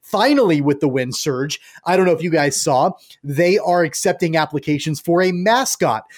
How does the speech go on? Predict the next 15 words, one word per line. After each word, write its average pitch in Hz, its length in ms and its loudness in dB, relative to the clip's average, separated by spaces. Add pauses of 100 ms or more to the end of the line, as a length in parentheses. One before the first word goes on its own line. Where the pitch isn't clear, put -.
(120)
So 180 180 0
if 170 80 -2
either 202 220 2
one 202 180 2
of 156 140 0
you 185 200 0
would 185 140 0
like 160 160 0
to 165 80 -2
become 147 460 0 (260)
the 165 100 2
Wichita 160 440 0
Wind 147 240 0
Surge 147 260 -4
mascot, 160 680 -2